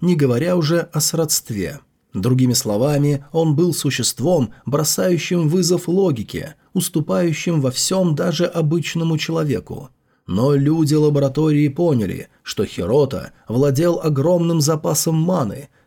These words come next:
который был намного больше, чем у обычного человека.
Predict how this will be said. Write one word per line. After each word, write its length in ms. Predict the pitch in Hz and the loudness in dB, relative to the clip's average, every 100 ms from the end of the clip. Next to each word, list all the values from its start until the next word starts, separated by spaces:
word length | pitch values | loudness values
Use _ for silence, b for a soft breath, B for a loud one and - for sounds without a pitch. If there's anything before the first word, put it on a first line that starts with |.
| - | -6
который 380 | 196 190 190 | -2 2 2
был 220 | 160 190 170 | 4 4 2
намного 480 | 170 170 185 165 | 2 2 2 2
больше, 480 | 151 190 156 - 110 | 2 0 -2 -2 -6
чем 280 | - 151 147 | -2 -2 0
у 100 | 156 | 0
обычного 560 | 156 156 160 - 156 147 | 0 0 -2 -2 0 0
человека. 720 | - 165 165 131 - 139 147 | -2 -4 -2 -4 -4 -12 -14